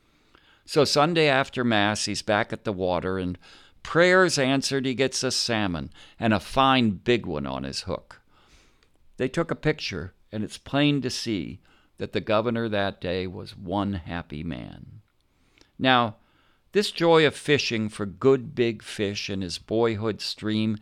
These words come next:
in his boyhood town, may not have been the only reason. The concept had been sitting around for a while. But shortly after his return to Connecticut,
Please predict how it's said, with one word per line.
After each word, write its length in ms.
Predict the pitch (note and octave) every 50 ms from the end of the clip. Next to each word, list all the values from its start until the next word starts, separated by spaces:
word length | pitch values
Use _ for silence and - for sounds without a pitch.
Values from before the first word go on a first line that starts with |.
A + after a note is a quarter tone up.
| - - - - _ _
in 140 | - A2+ G#2+
his 180 | G#2+ - -
boyhood 680 | - - - A2 A#2+ A#2+ A#2+ G#2 A2+ A#2+ A#2 - -
town, 520 | - - G2+ G#2 G#2 F2 E2 D#2 D2+ D#2+ - - _ _ _ _ _ _
may 180 | - - D3 D#3+
not 260 | F3 F3 F3+ F#3+ F#3+
have 160 | G3 F#3+ D#3+
been 180 | D#3 D#3 D3+ D3
the 180 | C3+ C#3 A#2 -
only 400 | - B2+ B2+ C3 B2 A#2 G2+ F2+
reason. 540 | - - C#2+ C#2+ D2 - - F#2 F#2 G#2 - _ _ _ _ _ _ _ _ _
The 80 | - A#2
concept 640 | - C3 C#3 D3 C#3+ C3+ - - C#3 B2+ - -
had 140 | C3 A2+ -
been 180 | B2 A#2+ A#2
sitting 340 | G#2+ - - C3 A#2+ B2 A#2 A#2
around 460 | A2+ A2 A2 G#2 G#2 G#2 G#2 G2+ F2+
for 240 | - - D#2+ D2 C2
a 60 | B1+
while. 440 | A1+ A#1 A#1+ A#1+ B1 C2+ D#2+ F#2+ - _ _ _ _ _ _ _ _ _ _ _ _ _ _ _ _ -
But 240 | - A2+ C3+ B2+ -
shortly 580 | - - - D#3+ F3 G3 F#3 - D#3+ E3+ D#3+
after 400 | D3+ C#3+ C#3 C3+ - - B2+ A#2+
his 180 | A#2 A2 - -
return 420 | A2+ - - A2+ A2 A2 A2 G#2+
to 80 | G2+ G#2
Connecticut, 640 | - - F#2+ G2 G2 F#2+ F#2+ G2 - G#2 F#2 -